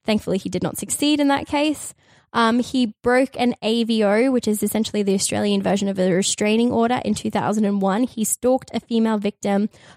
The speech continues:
followed her into a childcare centre, and then used his vehicle to prevent her from leaving.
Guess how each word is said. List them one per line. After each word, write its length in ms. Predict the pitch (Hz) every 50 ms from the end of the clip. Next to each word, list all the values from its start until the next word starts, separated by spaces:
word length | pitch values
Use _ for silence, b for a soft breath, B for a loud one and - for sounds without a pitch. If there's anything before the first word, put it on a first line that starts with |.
| B
followed 360 | - - 269 254 277 285 285
her 140 | 269 262 277
into 240 | 277 269 254 - 240
a 60 | 233
childcare 560 | - - - - 226 226 - - - 220 208
centre, 300 | 208 - - 208 202 196
and 260 | 202 208 202 - 190 196
then 140 | 190 196
used 260 | 202 196 214 226 220 -
his 160 | 214 214 208
vehicle 480 | - - 202 196 202 - - 196 190 190
to 120 | - -
prevent 480 | - - - 208 196 202 196 185 - 190
her 220 | - - 160 160
from 280 | - - 170 185 185 175
leaving. 520 | 175 175 175 139 - - - - 160 220